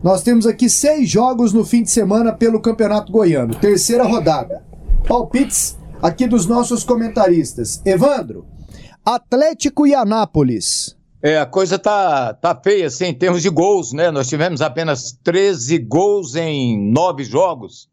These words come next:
Speaker 2: Pobre de gols, melhor o Grêmio lá de Anápolis. Mas em jogando aqui contra o Anápolis, né, que o Anápolis já, já andou tropeçando, o Atlético deve ganhar o jogo aí por três a zero.
Speaker 1: Charlie.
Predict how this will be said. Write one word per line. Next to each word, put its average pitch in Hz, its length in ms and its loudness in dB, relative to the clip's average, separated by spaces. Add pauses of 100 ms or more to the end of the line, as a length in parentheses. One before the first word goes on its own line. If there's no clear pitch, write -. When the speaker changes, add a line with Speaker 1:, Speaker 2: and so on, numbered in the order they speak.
(140)
Speaker 2:
Pobre 196 320 0
de 208 80 -12
gols, 208 440 -2
melhor 151 400 -2
o 254 60 -8
Grêmio 202 340 0
lá 165 120 0
de 147 100 -8
Anápolis. 135 720 -6 (420)
Mas 139 220 -4
em 233 100 -2
jogando 208 480 -2
aqui 196 380 -4
contra 214 480 -4
o 190 60 2
Anápolis, 135 840 -8 (140)
né, 147 120 2
que - 120 -6
o - 20 2
Anápolis 143 320 -2
já, 135 340 0 (160)
já 143 180 -2
andou 147 200 0
tropeçando, 139 880 -2 (420)
o 170 80 2
Atlético 196 760 -2
deve 165 300 -2
ganhar 160 220 0
o 143 60 -8
jogo 160 220 -2
aí 170 160 0
por 165 320 -4 (160)
três 214 600 -2 (120)
a 165 160 0
zero. 120 520 -4 (240)
Speaker 1:
Charlie. 123 560 -2